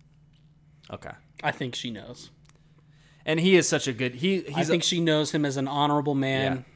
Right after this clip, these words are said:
Speaker 2: They had conversations
Speaker 1: From the
Speaker 2: before.
Speaker 1: beginning, he's a good guy.
Speaker 2: Mm-hmm.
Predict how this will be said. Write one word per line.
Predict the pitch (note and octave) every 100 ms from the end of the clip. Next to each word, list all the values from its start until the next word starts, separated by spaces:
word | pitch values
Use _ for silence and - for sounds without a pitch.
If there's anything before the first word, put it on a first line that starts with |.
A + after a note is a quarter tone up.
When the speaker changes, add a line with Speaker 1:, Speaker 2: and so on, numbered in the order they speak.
| -
Speaker 2:
They | B2+
had | B2 C3 B2
conversations | - C3 B2+ - C3 -
Speaker 1:
From | F3+ G3
the | F#3
Speaker 2:
before. | D#3 D#3+
Speaker 1:
beginning, | D3+ C#3 C3
he's | B2+ A2+
a |
good | G2+ A2 G2
guy. | G2+ G2+ G#2
Speaker 2:
Mm-hmm. | G#2+